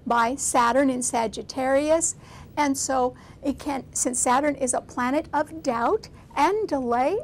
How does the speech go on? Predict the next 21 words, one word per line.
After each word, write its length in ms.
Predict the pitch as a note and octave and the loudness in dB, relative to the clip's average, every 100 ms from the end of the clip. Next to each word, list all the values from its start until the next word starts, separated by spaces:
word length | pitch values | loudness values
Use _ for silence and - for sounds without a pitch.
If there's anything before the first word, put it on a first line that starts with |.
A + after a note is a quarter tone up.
| - | -6
and 240 | C4 F#4+ A4 | -4 -4 -2
obstruction, 920 | - C#4+ - - B3+ C4+ - - C#4 F4 - - - - | -4 -4 -6 -4 -2 -2 -2 2 2 2 -12 -20 -20 0
and 140 | D4 | 2
it 140 | D4+ D4 | 4 4
moves 260 | E4 D4 | 4 4
very, 400 | D#4 C#4+ - D4+ | 0 -4 0 0
very 340 | C4+ B3 - C4 | 2 0 0 -4
slowly, 760 | - A3+ B3 B3+ C4 C4 C4+ - - - - | -4 -2 0 0 2 0 0 -8 -20 -14 -2
it 160 | C#4+ | -2
simply 480 | - E4+ D#4+ E4 D4+ | 2 2 2 2 2
means 460 | C#4+ D4 C#4+ C4+ - - - | 4 2 2 -2 -10 -20 0
that 240 | C#4+ - | 0 4
there 160 | C#4+ B3+ | 2 2
can 480 | - D#4+ F4 A4+ G4 | -2 0 0 2 0
be 340 | C4 B3 C4+ - | 0 0 -2 -2
not 240 | C#4 C#4 - | 0 2 4
only 240 | C#4 B3+ | 2 2
confusion 680 | B3 C4 A#3 C4+ D#4 E4+ G4+ | -2 -4 -2 0 0 0 -4
and 200 | E4 E4 | -2 -2
indecision, 880 | - D4 D#4 D#4 D4 C4 B3+ B3+ B3 - - - - | 2 0 0 -2 0 0 2 0 0 -8 -20 -20 -4
uh, 220 | B3+ A#3+ | 0 0